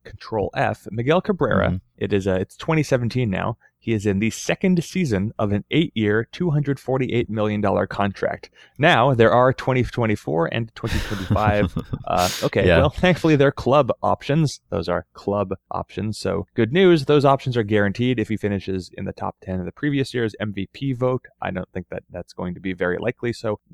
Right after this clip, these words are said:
Speaker 1: taking this back to Pujols, talking to Dave Cameron about this not too long ago, uh, we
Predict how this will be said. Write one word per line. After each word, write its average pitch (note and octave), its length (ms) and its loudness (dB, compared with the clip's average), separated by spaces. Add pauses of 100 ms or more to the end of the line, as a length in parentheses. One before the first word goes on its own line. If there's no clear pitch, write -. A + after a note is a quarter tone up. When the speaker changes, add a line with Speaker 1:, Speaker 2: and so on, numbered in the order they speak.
(140)
Speaker 1:
taking D#3 220 2
this C3+ 160 2
back A#2+ 260 2
to A2 80 -6
Pujols, D3 600 -2
talking A3+ 220 6
to C#3 60 6
Dave C3+ 240 8
Cameron A#2+ 280 4
about G2 220 0
this - 260 -2
not G#2+ 300 2
too G#2 180 0
long G2+ 220 4
ago, G#2 420 2 (100)
uh, G#2 300 4
we A#2+ 320 0